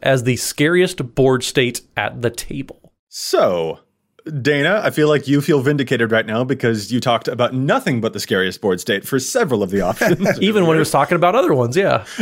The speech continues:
Speaker 2: Even when he was talking about other ones. But, th-, okay, so I find this very interesting, and I want to ask,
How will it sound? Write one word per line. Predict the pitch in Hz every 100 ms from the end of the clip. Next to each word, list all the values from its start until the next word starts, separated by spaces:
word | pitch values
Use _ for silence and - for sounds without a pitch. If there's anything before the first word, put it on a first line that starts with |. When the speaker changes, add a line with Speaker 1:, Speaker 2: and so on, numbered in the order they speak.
| -
Speaker 2:
Even | 156 156
when | 208
he |
was | 214
talking | 208 196
about | 180
other | 190 185
ones. | 135 131 -
But, | 165 156 -
th-, | 151 160
okay, | 180 143 -
so | 196 175 - -
I | - 302 285
find | - 196 185
this | 123 147 143 - -
very | 98 123 120 123
interesting, | 113 110 104 - 87
and | 104
I | 120 127
want | 170 180
to | 151
ask, | 165 120 - -